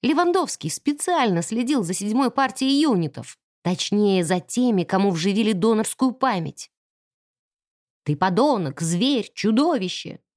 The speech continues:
Вырваться из стальных объятий не получалось, и я обмякла, заливаясь слезами. Но зачем шефу понадобилось убеждать всех, что он на Марсе? Для чего?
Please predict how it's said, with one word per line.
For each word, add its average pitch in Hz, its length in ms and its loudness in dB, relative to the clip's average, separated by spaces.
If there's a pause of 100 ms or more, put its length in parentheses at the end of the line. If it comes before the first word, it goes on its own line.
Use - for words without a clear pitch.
(120)
Вырваться 185 640 0
из 175 120 -2
стальных 214 360 -2
объятий 202 460 -2
не 202 100 0
получалось, 208 720 -2
и 214 60 -4
я 208 360 0
обмякла, 208 720 -2
заливаясь 214 480 0
слезами. 202 760 -2 (1080)
Но 170 220 4
зачем 233 520 0
шефу 311 420 -4
понадобилось 214 580 -2
убеждать 202 400 -2
всех, - 480 -2
что - 320 -4
он 190 260 2
на 226 120 4
Марсе? 311 520 -2 (220)
Для 185 180 4
чего? 320 480 0